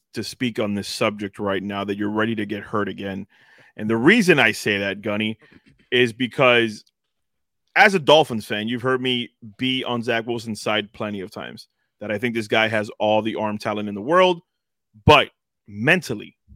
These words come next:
I don't think, and Mike is obviously gonna speak to this 'cause he loves spending time on,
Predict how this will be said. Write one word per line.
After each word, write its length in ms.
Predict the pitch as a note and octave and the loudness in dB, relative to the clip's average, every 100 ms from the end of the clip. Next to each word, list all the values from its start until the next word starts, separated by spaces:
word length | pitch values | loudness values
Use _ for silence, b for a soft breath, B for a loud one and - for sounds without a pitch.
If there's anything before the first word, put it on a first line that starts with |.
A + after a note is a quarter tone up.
| _ _ - | _ _ -8
I 100 | A#2 | -2
don't 180 | C#3+ D3+ | 0 -2
think, 340 | - D#3+ D3+ _ _ _ _ | -2 -4 -6 _ _ _ _
and 240 | A#2+ A#2+ A#2+ | -8 -6 -4
Mike 280 | B2 C3+ B2 | 2 2 2
is 120 | G#2+ | 2
obviously 260 | C3 A#2+ | 2 2
gonna 120 | A2 G#2 | -4 -4
speak 200 | A2 G2+ | -8 -8
to 60 | |
this 100 | G2+ | -10
'cause 120 | G2+ | -8
he 100 | G#2 | -6
loves 180 | G#2+ G#2+ | -4 -4
spending 240 | - G#2+ G#2 | -6 -10 -8
time 160 | G#2+ | -8
on, 100 | G2 | -10